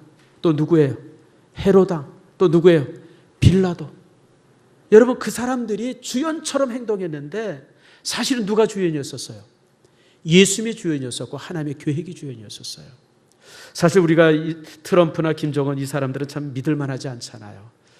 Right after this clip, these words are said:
저들이 어떻게 될까? 근데 여러분 걱정하지 말길 바랍니다. 하나님께서 참 올해 유월 달을 기점으로 해서 이 민족에게 통일을 가져다 줄 줄 믿습니다. 여러분, 우리가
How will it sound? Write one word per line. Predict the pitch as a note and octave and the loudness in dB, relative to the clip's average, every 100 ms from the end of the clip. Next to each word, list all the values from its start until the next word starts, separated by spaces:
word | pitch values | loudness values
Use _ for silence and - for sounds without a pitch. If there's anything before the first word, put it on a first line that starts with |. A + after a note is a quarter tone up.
| _ | _
저들이 | - C#3 C3+ | -8 -4 -2
어떻게 | B2+ C3+ B2+ | -2 -4 -10
될까? | A#2+ A#2 A2 G#2+ G2+ F#2+ A2 _ _ _ | -10 -10 -12 -12 -14 -18 -20 _ _ _
근데 | B2 B2 | -8 -6
여러분 | A#2+ A#2 B2 | -6 -6 -10
걱정하지 | B2+ - B2 B2 | -10 -8 -8 -8
말길 | A#2+ B2 | -12 -12
바랍니다. | B2 B2 B2+ C3 D#3 G3+ G#3 _ _ - - - | -14 -16 -14 -10 -10 -10 -14 _ _ -20 -20 -2
하나님께서 | F3 F3 D#3+ D#3+ D3+ D3+ C3 - - _ _ _ - | 4 4 4 0 0 -2 -4 -10 -20 _ _ _ -10
참 | - D#3 | -6 -2
올해 | D#3 E3 E3 A2+ | 4 8 8 6
유월 | D3 D3+ D3 | 4 6 6
달을 | D3 | 2
기점으로 | C#3 C3+ - C3 B2 | -2 -6 -8 -6 -6
해서 | A#2 B2 | -6 -4
이 | C#3 | -2
민족에게 | C3+ B2+ C3 A#2+ B2 C3+ F3+ - - - _ | -2 -2 -6 -8 -6 -4 -4 -6 -20 -20 _
통일을 | - F#3 E3 D3+ | 2 6 8 6
가져다 | C#3+ B2+ B2+ B2 | 4 2 4 2
줄 | A#2+ A2+ | 2 0
줄 | - | 0
믿습니다. | A2+ A2 - A#2 A2 A2 A2 G#2 F#2+ F#2+ - _ - | 2 2 2 0 0 0 0 -2 -6 -12 -18 _ -8
여러분, | B2+ B2 | -2 -2
우리가 | A#2+ A#2+ C3+ C#3+ | -2 -2 -2 -4